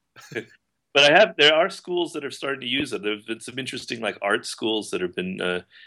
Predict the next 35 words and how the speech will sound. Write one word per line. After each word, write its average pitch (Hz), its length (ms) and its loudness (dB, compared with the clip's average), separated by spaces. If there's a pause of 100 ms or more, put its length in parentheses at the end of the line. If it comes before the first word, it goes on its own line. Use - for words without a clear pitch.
(160)
taking 110 340 2
the 95 60 0
book 92 380 4
and 87 240 0
using 95 380 -2
it, 87 320 0
uh, 87 400 2
and, 87 240 -2
and 87 240 -4 (120)
there's 92 320 2
a 101 60 -6
business 117 400 4
school 107 280 6
that's 104 180 4
using 98 260 0
it. 101 140 0
So 101 240 6 (280)
it 117 120 6
is 135 160 6
happening, 135 500 2
actually. 82 580 -4
Uh, 87 280 2
but - 200 2
I 92 60 10
agree 104 220 4
with 120 100 0
you. 95 100 -2
That 92 160 2
would 101 140 -2
be 101 100 -4
the 95 120 -6
book 90 240 -2
that 98 100 0
would 85 140 -2
help 90 280 0